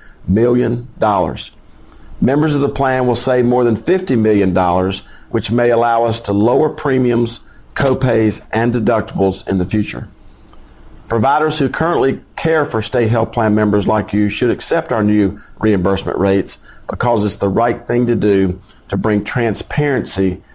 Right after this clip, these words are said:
back into healthcare pricing. If you have the opportunity, please talk to your healthcare provider about partnering with the plan to reduce cost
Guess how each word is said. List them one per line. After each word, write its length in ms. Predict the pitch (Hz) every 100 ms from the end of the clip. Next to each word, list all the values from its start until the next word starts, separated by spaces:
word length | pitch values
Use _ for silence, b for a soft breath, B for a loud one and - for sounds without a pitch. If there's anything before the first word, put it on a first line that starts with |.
| b -
back 260 | 107 104
into 160 | 107 98
healthcare 540 | 95 110 107 - 95
pricing. 540 | - 104 95 - 67 - - B B B B B B
If 160 | - 101
you 100 | 147
have 140 | 151
the 120 | 139
opportunity, 600 | 139 135 120 147 139 127
please 380 | 120 - 170 147
talk 220 | - 120 110
to 60 |
your 80 | 104
healthcare 440 | 107 104 - 110
provider 460 | - 98 104 101 101
about 380 | 95 101 - -
partnering 420 | 135 135 95 98
with 140 | 101
the 60 | 95
plan 520 | - 104 98 92 87 B B B
to 120 | - 113
reduce 480 | 101 85 139 143
cost 520 | - - 110 107 -